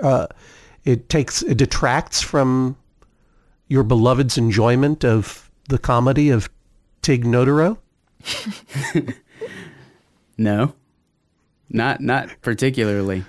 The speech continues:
Speaker 2: I think that she
Speaker 1: I find her human emotions to be fascinating, for sure, but,
Speaker 2: <laughs>
Speaker 1: and I will put them in my log of human states of mind, but I will not respond.
Speaker 2: I don't,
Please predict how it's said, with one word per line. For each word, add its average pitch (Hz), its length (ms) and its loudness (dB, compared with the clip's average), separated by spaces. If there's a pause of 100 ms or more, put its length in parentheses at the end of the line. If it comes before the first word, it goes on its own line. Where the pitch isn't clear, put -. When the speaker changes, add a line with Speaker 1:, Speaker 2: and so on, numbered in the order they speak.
(100)
Speaker 2:
I 117 180 -2
think 123 420 -2
that 113 260 -2
she 123 500 0
Speaker 1:
I 196 120 2
find 190 440 2
her 147 140 4
human 151 320 4
emotions 123 560 4
to - 80 -2
be 110 160 4
fascinating, 87 720 0
for 101 220 -4
sure, 92 560 0 (100)
but, - 460 -2
Speaker 2:
<laughs> - 60 -8 (280)
Speaker 1:
and 180 360 0
I 143 60 4
will 135 140 4
put - 220 2
them 147 160 4
in 131 100 4
my 120 160 4
log 120 640 4 (100)
of 120 400 0 (880)
human 143 320 4
states - 360 0
of 117 120 0
mind, 82 480 0 (200)
but 139 140 0
I 123 80 2
will 131 140 4
not 139 400 2 (140)
respond. 90 640 -2 (1500)
Speaker 2:
I 131 160 0
don't, 214 320 0